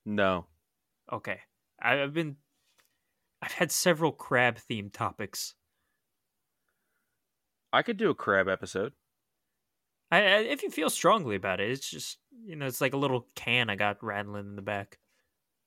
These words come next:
Speaker 1: Oh, let's do a crab episode.
Speaker 2: All right, we can do
Speaker 1: I'm
Speaker 2: a
Speaker 1: here
Speaker 2: crab
Speaker 1: for it.
Speaker 2: episode.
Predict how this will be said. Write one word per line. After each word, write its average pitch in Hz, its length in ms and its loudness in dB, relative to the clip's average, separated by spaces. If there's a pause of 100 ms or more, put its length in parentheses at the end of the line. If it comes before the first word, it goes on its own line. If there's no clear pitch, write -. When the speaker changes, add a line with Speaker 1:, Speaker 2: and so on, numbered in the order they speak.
(320)
Speaker 1:
Oh, 381 100 -4
let's 269 160 -2
do 311 140 -2
a - 60 0
crab 165 360 2
episode. 95 500 -2 (200)
Speaker 2:
All - 80 2
right, 415 60 0
we 427 80 0
can 440 100 -4
do 381 80 0
Speaker 1:
I'm 381 60 0
Speaker 2:
a - 80 -4
Speaker 1:
here 330 100 2
Speaker 2:
crab 285 120 2
Speaker 1:
for 226 40 4
it. 202 40 6
Speaker 2:
episode. 104 520 -2